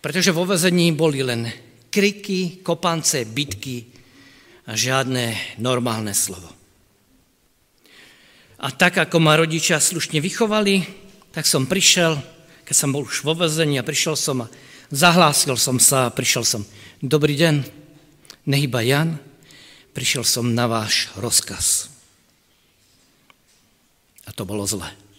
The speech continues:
Pretože tak sa vo väzení nesmiete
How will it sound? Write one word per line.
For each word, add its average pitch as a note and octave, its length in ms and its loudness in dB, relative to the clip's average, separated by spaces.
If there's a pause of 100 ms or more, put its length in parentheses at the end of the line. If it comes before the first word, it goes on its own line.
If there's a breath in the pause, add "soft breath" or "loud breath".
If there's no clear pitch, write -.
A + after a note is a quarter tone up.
(1700 loud breath)
Pretože B2+ 480 0
tak D3+ 400 0
sa G#2+ 240 -2
vo A#2+ 80 -2
väzení G#2+ 640 -4 (160)
nesmiete A#2 640 -2